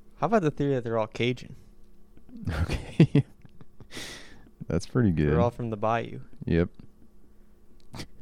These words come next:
Speaker 1: But they knew no one would, no one would take them seriously if they, like,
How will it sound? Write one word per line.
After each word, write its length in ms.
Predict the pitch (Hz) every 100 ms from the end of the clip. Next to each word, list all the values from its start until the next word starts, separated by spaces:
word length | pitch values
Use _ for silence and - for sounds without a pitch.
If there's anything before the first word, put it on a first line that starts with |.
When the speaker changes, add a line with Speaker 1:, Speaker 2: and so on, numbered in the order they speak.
| - - - - -
Speaker 1:
But 100 | 120
they 120 | 117
knew 160 | 123 123
no 220 | 120 120
one 100 | 113
would, 180 | 107 101 - -
no 160 | 131 143
one 100 | 160
would 120 | 139
take 220 | 143 127
them 100 | 117
seriously 720 | - 120 120 107 - 104 104
if 80 | 104
they, 400 | 107 107 107 110 127 - - - - - - - - - -
like, 320 | 117 - -